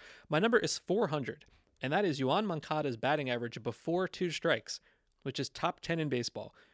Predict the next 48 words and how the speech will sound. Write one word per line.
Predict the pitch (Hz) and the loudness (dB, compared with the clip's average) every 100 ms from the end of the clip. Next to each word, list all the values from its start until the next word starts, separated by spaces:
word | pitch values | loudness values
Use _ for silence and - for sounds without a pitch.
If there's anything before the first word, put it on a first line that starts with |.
| _ | _
When | 139 139 | -2 0
he | 208 | 0
gets | 185 185 - | 0 -2 -4
to | 247 | -6
two | - 123 | -2 -4
strikes, | - 110 143 - - _ _ _ _ - | -2 -2 -2 -6 -10 _ _ _ _ 0
it's | 170 | 2
a | 151 | 2
one | 135 160 208 | 2 0 2
ten | 185 226 196 | 2 0 6
batting | 131 98 - | 6 4 0
<laughs> | |
average, | 127 127 156 | 0 0 0
which | 170 170 | -2 -2
is | |
one | 147 170 | 0 -2
of | 165 | 0
the | 180 | 0
worst | 151 196 - | 2 2 0
in | 127 | -2
baseball. | 113 - - 131 - | -2 -4 -8 -10 0
That | 135 | 2
is | 135 | 2
a | 131 | 2
gap | 127 123 - - - | 4 4 2 -10 -6
of | - 120 | -4 0
nearly | 143 202 175 | 4 6 4
three | 156 156 | 2 2
hundred | 147 139 139 | 2 2 -2
points, | 135 123 - | -2 -2 -2
which | 117 123 | -4 -4
is | 110 | -4
the | |
highest | 117 120 117 120 | 0 0 -2 -6
on | |
the, | 113 110 - | -8 -8 -2
one | 160 | 2
of | 147 | 4
the | 113 | 4
highest | 117 110 | 2 -2
on | 120 | -6
the | 110 | -6
list. | 107 107 - - - - | -6 -6 -10 -18 -20 -6
And | 127 | 0
I | 127 | 2
was, | 127 117 - | 2 -2 -4
you | |
know, | 147 | -2